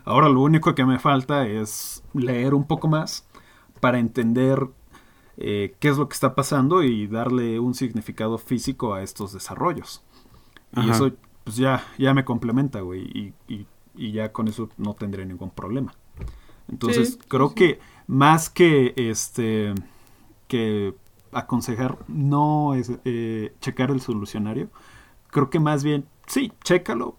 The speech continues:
Speaker 1: pero que sea de forma responsable, ¿no? O sea,
Speaker 2: Ujú.
Speaker 1: que si lo vas a checar, aprendas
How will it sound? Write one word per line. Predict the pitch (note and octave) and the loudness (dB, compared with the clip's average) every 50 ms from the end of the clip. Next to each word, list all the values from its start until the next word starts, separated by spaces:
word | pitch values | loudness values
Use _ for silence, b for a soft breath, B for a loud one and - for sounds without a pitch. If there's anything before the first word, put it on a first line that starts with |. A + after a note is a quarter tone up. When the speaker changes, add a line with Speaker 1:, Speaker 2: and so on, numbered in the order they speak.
| - - | -2 0
Speaker 1:
pero | C3+ A#2+ A#2 A2 G#2+ G2+ F2+ - - - - - _ _ - | 2 2 2 2 0 -2 -4 -6 -12 -20 -20 -20 _ _ -10
que | - A2 | -10 -4
sea | - D3 C3+ | 0 2 2
de | C3 B2+ | 2 2
forma | B2+ B2 A#2 A#2 A#2+ A2+ | 2 0 0 2 0 0
responsable, | A2+ A2+ - - B2+ B2+ B2 - G3 G3+ D3+ G#2 - | -2 -4 -6 -4 -4 -4 -2 -2 -4 -4 -2 -4 -4
¿no? | - A#2+ F#3 G#3+ - - - - - | -4 -4 -6 -6 -10 -14 -18 -18 -14
O | C3 | -10
sea, | B2 G#2+ G#2 G2+ F#2 - - - | -8 -8 -6 -8 -10 -10 -4 -2
Speaker 2:
Ujú. | C3 C3 C#3 C#3+ | 0 0 2 2
Speaker 1:
que | C#3+ | 2
si | C3+ B2+ | 2 2
lo | A2 G#2+ | 2 2
vas | D3+ - | 2 2
a | D#3+ D3+ | 2 0
checar, | - - - C3+ D3 D3+ - B B B B B | -2 -2 0 2 2 2 2 B B B B B
aprendas | - A2+ - - C#3 D3 E3+ E3+ C#3+ G#2+ F2 - - - | -4 -2 0 2 2 2 2 2 0 -2 -6 -8 -12 -16